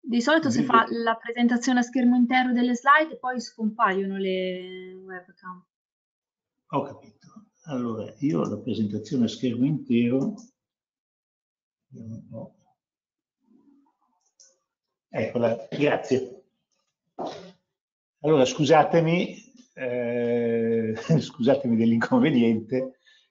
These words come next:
Speaker 2: adesso possiamo, possiamo partire. Allora, dicevo, io mi occupo, eh, del processo pubblico, processo decisionale in ambito pubblico,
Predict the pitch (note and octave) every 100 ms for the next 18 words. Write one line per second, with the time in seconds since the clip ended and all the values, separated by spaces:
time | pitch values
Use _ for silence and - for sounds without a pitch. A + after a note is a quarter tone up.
0 | _ B2 A#2 B2 - G#2 A2+ B2 A2 A2
1 | G#2+ G#2+ - B2+ - A#2+ - A#2 - G#2+
2 | - _ _ _ _ _ _ _ _ _
3 | _ _ _ _ _ _ - E3 D3 C3+
4 | C#3 - D3 A#2+ A#2+ E3+ F#3 C3+ C3 -
5 | C3 - - A2+ A2+ - C#3+ B2 A#2+ A#2
6 | A2+ A2 A2+ A#2+ C#3 C3 B2 A2+ A2 G#2
7 | - B2 - C#3+ C3+ - B2+ B2+ B2+ -
8 | C3+ C#3 - - _ _ _ _ _ _
9 | _ _ B2 - C#3+ C3+ A2+ - A2 B2+
10 | C3 B2+ B2 A2+ A2+ A2 G#2+ - G2+ G2
11 | G2 B2 C3 -